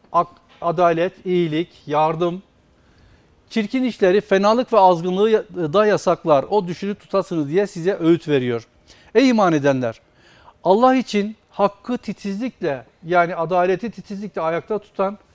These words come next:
adalet ile şahitlik eden kimseler olun. Bir topluma olan kininiz sakın ha sizi adaletsizliğe itmesin. Allah yolunda harcayın.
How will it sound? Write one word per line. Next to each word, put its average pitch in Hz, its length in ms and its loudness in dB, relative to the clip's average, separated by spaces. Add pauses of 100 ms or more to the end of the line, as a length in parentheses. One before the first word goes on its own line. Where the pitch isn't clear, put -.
(280)
adalet 208 500 2
ile 190 220 -2
şahitlik 185 600 -2
eden 180 360 -2 (420)
kimseler 190 480 2
olun. 139 320 -2 (300)
Bir 240 140 0
topluma 180 420 0
olan 165 300 2
kininiz 196 500 -4
sakın 180 420 -4
ha 175 420 2 (280)
sizi 175 280 -4
adaletsizliğe 170 720 -2
itmesin. 131 560 -8 (920)
Allah 233 300 6
yolunda 226 460 0
harcayın. 190 560 2